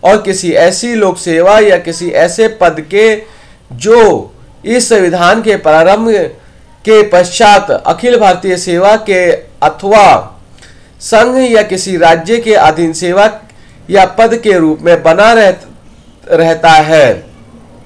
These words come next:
लागू है, वहां तक, अ, प्रवृत्त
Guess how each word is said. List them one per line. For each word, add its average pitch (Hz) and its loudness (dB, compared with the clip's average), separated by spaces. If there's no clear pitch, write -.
लागू 175 0
है, 180 2
वहां 170 0
तक, 185 -2
अ, 110 -2
प्रवृत्त 185 2